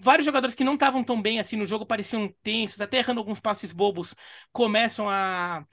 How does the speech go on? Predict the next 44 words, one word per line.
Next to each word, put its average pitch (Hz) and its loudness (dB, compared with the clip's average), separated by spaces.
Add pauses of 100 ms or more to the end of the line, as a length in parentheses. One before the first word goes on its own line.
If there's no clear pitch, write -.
a 185 0
acertar 208 2
mais, 214 6
o 190 -14
time 226 -6
se - -12
solta. 220 -4 (420)
E 247 -2
eu 294 6
até 302 4
acho 311 4
que 254 -14
só 320 0
não 370 0
ganhou 285 4
demais 226 2
porque 269 -2
no 277 0
segundo 262 -4
tempo 269 0
o 254 -2
próprio 285 0
Simeone 269 2
faz 262 0
o 247 -10
time 285 -2
sentar 262 -2
um 254 0
pouco 262 0
no 262 0
resultado, 240 0
né? 185 -2
Num 202 -4
dois 202 0
a 196 4
um, 247 0 (300)
depois 226 -2
vira 240 -2
um 233 -4
três 240 -2
a 240 2
um 240 0
num 240 -2
contra-ataque. 233 -2